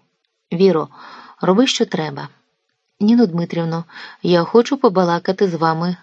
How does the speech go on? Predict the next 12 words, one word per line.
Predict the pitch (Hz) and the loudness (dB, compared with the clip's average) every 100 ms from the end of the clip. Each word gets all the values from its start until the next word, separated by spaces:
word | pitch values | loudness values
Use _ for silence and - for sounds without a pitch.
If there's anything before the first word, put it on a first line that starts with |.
| - | -6
в | |
ординаторській». | 165 170 185 160 143 156 - - 151 - _ _ _ _ _ _ _ | -4 0 -2 -2 -8 -12 -14 -16 -18 -20 _ _ _ _ _ _ _
Ніна, | - 180 196 180 165 - - - - | -2 0 0 -2 -6 -18 -20 -20 -8
не | - 180 | 0 2
відчуваючи | 196 226 247 277 262 220 | 2 4 4 4 2 2
рук, | 208 226 - - _ _ | 2 2 -2 -16 _ _
віддала | 165 156 143 160 160 | -8 -6 -4 -4 -2
дівчинку, | 160 214 - 220 214 220 - _ - - _ - | -2 -2 -2 -4 -4 -12 -14 _ -20 -20 _ -10
безсило | 160 170 185 - 285 269 | -4 -2 -2 0 2 2
впала | - - 190 190 | -2 0 0 0
на | 170 | -4
стілець. | 165 - 165 160 156 _ - | -8 -10 -10 -10 -14 _ -20